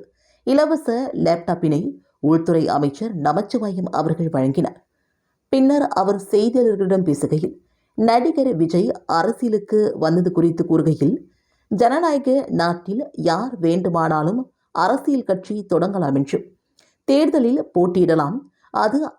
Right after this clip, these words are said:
அவர்களது ஜனநாயக உரிமை. புதிதாக கட்சி ஆரம்பித்திருக்கக்கூடிய மரியாதைக்குரிய நண்பர் விஜய்க்கு தனது வாழ்த்துக்கள், பாராட்டுக்கள் என்றும், மக்கள் சேவை யார் வேண்டுமானாலும் செய்யலாம், அதுபோல மக்கள் சேவை செய்ய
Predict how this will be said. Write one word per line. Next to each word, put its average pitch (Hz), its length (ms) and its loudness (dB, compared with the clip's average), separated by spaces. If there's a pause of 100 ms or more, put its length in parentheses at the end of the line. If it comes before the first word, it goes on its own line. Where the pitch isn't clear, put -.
அவர்களது 226 580 0 (100)
ஜனநாயக 214 640 0
உரிமை. 156 300 2 (480)
புதிதாக 262 680 2
கட்சி 202 400 -2 (280)
ஆரம்பித்திருக்கக்கூடிய 180 920 0 (420)
மரியாதைக்குரிய 185 840 0
நண்பர் 156 400 0 (360)
விஜய்க்கு 262 600 0
தனது 190 280 2
வாழ்த்துக்கள், 220 600 0 (180)
பாராட்டுக்கள் 180 600 -2
என்றும், - 260 -8 (540)
மக்கள் 175 540 -4
சேவை 175 360 0 (160)
யார் 196 320 0
வேண்டுமானாலும் 190 800 0
செய்யலாம், 160 400 0 (400)
அதுபோல 233 460 2 (360)
மக்கள் 180 320 -2
சேவை 214 340 -2
செய்ய 175 320 -2